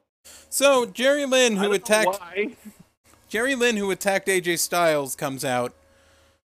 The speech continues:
Speaker 1: and he's by himself at first, 'cause he attacked A J Styles before his tag team match with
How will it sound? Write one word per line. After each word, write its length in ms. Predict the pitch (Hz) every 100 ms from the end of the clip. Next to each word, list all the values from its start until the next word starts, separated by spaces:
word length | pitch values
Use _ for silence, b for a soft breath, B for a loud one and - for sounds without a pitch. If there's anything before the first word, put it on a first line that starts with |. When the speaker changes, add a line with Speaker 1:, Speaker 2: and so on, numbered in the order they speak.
| _ _ _ _
Speaker 1:
and 220 | 135 139 135
he's 160 | 139
by 240 | 131 180 190
himself 480 | 165 - 180 165
at 120 | 143 131
first, 460 | 139 131 127 -
'cause 260 | - 143 120
he 120 | 139
attacked 360 | 131 165 156 156
A 100 | 151
J 180 | 139 139
Styles 520 | - 156 139 127 123
before 320 | - - 139
his 140 | 127 117
tag 280 | 151 139 -
team 200 | 131 120
match 400 | 117 120 - -
with 280 | 117 -